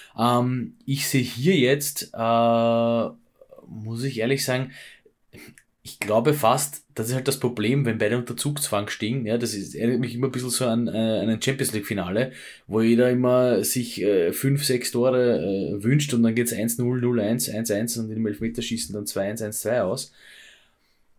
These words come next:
Ähm, ich befürchte, dieses Over-Under mit fünfzig Komma fünf wird drunter leiden. Könnte mir aber durchaus vorstellen, dass die Cowboys, äh, diese sieben Komma fünf knacken.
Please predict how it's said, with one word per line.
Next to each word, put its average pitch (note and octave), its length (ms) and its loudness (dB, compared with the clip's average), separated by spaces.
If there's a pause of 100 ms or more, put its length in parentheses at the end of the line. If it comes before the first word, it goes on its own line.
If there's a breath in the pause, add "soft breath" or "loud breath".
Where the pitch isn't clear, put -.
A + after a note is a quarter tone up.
(300)
Ähm, A2 340 2
ich - 260 -4
befürchte, D3 560 2
dieses C3+ 300 -2
Over-Under B2+ 520 2
mit C3+ 180 2
fünfzig - 480 -4
Komma C3 200 0
fünf C3+ 460 0
wird B2+ 160 -4
drunter B2+ 280 0
leiden. A2 580 0 (960)
Könnte C#3 300 0
mir D#3 120 2
aber C3 140 4
durchaus C#3 340 2
vorstellen, A#2+ 400 2
dass B2 140 -2
die G#2 100 -6
Cowboys, A2+ 460 0
äh, A#2+ 420 4
diese A#2+ 240 -2
sieben B2+ 240 -2
Komma B2+ 200 -2
fünf - 260 -4
knacken. - 480 -6